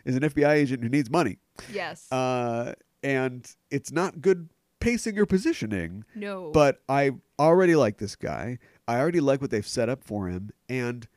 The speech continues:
Speaker 1: I think the new showrunner guy is writing these episodes.
Speaker 2: Oh,
Speaker 1: This is,
Speaker 2: okay.
Speaker 1: like, their fourth showrunner now.
Speaker 2: Sure.
Speaker 1: Can't remember his name.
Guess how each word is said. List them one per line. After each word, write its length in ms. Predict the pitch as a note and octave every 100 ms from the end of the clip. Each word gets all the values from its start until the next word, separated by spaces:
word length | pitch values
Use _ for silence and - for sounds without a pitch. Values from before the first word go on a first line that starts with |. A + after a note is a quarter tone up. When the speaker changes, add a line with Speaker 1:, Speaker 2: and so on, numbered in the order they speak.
| _ _ _ A#2
Speaker 1:
I 80 |
think 600 | B2 - - - B3+ -
the 120 | F3 D#3+
new 260 | D#3+ E3+
showrunner 500 | - E3+ E3 F3 F3
guy 280 | E3 E3 E3+
is 260 | C#3 C3 A2+
writing 320 | B2+ D3 D3
these 200 | D#3 D3+
episodes. 640 | D3+ E3 E3+ F3 F3+ -
Speaker 2:
Oh, 240 | A3+ F#3+ C3+
Speaker 1:
This 100 | B2
is, 60 |
Speaker 2:
okay. 40 | A2+
Speaker 1:
like, 100 | G2+
their 100 | F2
fourth 300 | - F2+ F2+
showrunner 480 | - E2+ F#2 G#2
now. 220 | A2+ A2+ B2 - -
Speaker 2:
Sure. 280 | F#3+ F3+ F3+ _ _
Speaker 1:
Can't 160 | - A2+
remember 140 | G#2
his 120 | F2+ E2
name. 340 | E2+ E2+